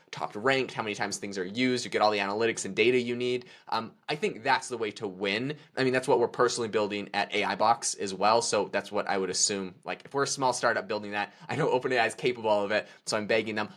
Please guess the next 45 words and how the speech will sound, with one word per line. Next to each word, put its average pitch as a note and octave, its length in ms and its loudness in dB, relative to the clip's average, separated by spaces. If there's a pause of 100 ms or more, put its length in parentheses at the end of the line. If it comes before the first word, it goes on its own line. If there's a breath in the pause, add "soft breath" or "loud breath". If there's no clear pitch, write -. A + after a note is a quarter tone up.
I'm F3 100 4
also B3 240 6
still A3 240 4
begging E3+ 300 0
them D3+ 140 -2
to D3+ 120 -4
add C#3 160 4
folders C#3 460 2
to - 80 -12
Chat G#2 260 0
G A2 80 -12
P G2+ 100 -12
T, G#2 160 -6
but G2 200 0
that's C3 160 2
a C3 40 0
whole B2 140 0
nother G#2+ 220 0
conversation. G#2+ 720 -2 (260 loud breath)
Um, A#2+ 260 0 (120)
I'm F#3 100 2
really G3 200 6
excited D#3 380 2
for D#3+ 140 -2
this. D3+ 280 0 (160 soft breath)
I C3 100 0
think C#3+ 200 -4
Chat A#2+ 180 0
G B2+ 120 -6
P - 60 -12
T C3 100 -2
is A#2+ 100 -4
going A#2+ 240 0
to, A#2 240 0
or A2+ 60 2
the A2+ 100 2
G A2 140 -2
P - 100 -8
T A#2 100 0
store A2 180 2
is G#2 80 2
gonna G#2+ 160 -2
be G#2 160 0
a G2+ 60 4
massive G2 680 0